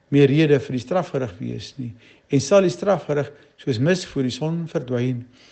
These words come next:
en ons vryheidsmanifest werklikheid word.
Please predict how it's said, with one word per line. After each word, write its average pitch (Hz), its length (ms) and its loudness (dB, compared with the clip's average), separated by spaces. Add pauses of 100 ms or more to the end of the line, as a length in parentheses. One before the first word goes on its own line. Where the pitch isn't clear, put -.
(300)
en 123 100 0
ons 117 120 -4
vryheidsmanifest 151 960 -2 (600)
werklikheid 147 520 -2
word. 113 260 -12